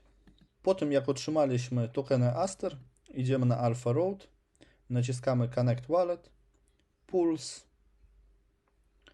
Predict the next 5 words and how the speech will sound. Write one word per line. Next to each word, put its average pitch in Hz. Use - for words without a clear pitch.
Add 123
Liquidity, 151
tutaj 110
wybieramy 110
Ethereum, 165